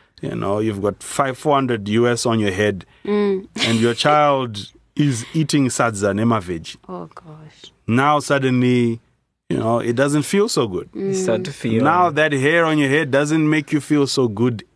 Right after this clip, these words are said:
Speaker 1: anymore,
Speaker 2: Mm.
Speaker 1: right? Because you are realizing there are other things to life. So now
Speaker 2: Mm.
Speaker 1: you are maturing,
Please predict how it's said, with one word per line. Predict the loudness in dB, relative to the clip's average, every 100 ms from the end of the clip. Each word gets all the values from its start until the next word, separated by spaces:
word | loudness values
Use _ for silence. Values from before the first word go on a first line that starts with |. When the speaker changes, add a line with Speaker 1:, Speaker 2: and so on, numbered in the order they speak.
| -4
Speaker 1:
anymore, | 0 0 0 -4 -8 -10
Speaker 2:
Mm. | -6 -4 -6 -8 -2
Speaker 1:
right? | 0 2
Because | 0 0 0 2
you | 2
are | 2
realizing | 0 2 2 2 0 0
there | 0 -2 -2
are | -6
other | -4 -2
things | 0 -2
to | -2 -6
life. | -6 -10 -12
So | -2 0
now | 2 2 2
Speaker 2:
Mm. |
Speaker 1:
you | 2 0
are |
maturing, | 0 -2 0 0 0